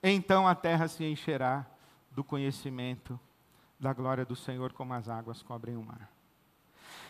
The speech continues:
Mas eu tenho uma absoluta certeza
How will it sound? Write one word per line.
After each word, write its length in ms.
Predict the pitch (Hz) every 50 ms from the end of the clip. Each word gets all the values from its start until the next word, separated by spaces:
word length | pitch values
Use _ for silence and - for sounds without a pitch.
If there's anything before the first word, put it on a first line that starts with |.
| - - 147
Mas 240 | 151 175 214 220 247
eu 100 | 311 302
tenho 320 | - 320 349 330 339 339
uma 300 | 330 311 302 294 294 311
absoluta 920 | 339 330 - - - - 294 240 226 202 196 226 269 320 330 - - 196
certeza 920 | - - - 277 277 202 - - - 165 165 170 175 160 156 175 190 185